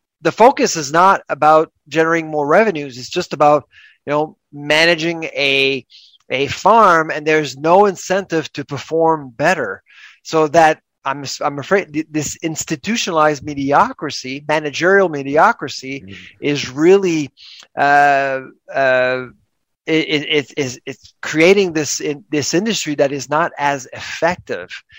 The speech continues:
Speaker 1: and that's really why I'm concerned. Because at the end of the day,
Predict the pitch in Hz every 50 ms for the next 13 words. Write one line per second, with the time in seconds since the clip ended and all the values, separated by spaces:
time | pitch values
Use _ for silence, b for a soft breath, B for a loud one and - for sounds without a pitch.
0 | B B B B B - 147 165 196 226 226 - 208 208 220 233 226 220 190 175
1 | 165 135 - B B B B B B B B _ _ 139 147 170 190 208 208 190
2 | - - 165 - - 190 214 226 196 151 - 165 156 160 156 139 160 185 214 220
3 | 185 165 147 156 180 220 226 185 156 147 139